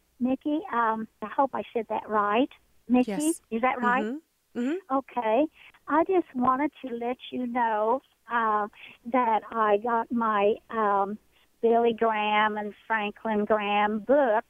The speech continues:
Speaker 1: just, uh, last week, and I read your, uh, The Marriage Mystery.
Speaker 2: Oh, God
Speaker 1: Uh,
Speaker 2: bless
Speaker 1: you
Speaker 2: you.
Speaker 1: wrote in. And, um, anyway, you got your cute picture, and you really,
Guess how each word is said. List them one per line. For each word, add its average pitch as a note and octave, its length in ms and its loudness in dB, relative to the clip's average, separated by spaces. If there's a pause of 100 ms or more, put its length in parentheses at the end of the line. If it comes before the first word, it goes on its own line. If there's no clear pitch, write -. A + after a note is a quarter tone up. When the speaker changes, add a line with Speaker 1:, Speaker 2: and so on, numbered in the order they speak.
(200)
Speaker 1:
just, A#3+ 200 -2 (140)
uh, G#3 340 2
last B3 260 0 (180)
week, A#3+ 520 0 (500)
and C4+ 220 2
I A#3+ 300 2 (100)
read A3+ 460 -6 (140)
your, A#3 280 -6 (500)
uh, G#3 180 -6 (580)
The A#3 80 0
Marriage C#4+ 500 -2 (120)
Mystery. - 680 -8 (360)
Speaker 2:
Oh, C4+ 260 0
God A#3+ 220 -6
Speaker 1:
Uh, A#3 40 -8
Speaker 2:
bless A#3 240 -8
Speaker 1:
you A#3+ 160 0
Speaker 2:
you. - 20 0
Speaker 1:
wrote A3+ 320 0
in. B3 240 -6 (1160)
And, B3 420 0 (120)
um, A3 400 0 (300)
anyway, C4 600 2 (400)
you C4 180 -2
got C4 300 -2
your A#3 120 -12 (160)
cute C#4 300 -4 (200)
picture, C4+ 640 -4 (600)
and B3 260 -2
you A#3 160 0
really, A#3+ 560 -2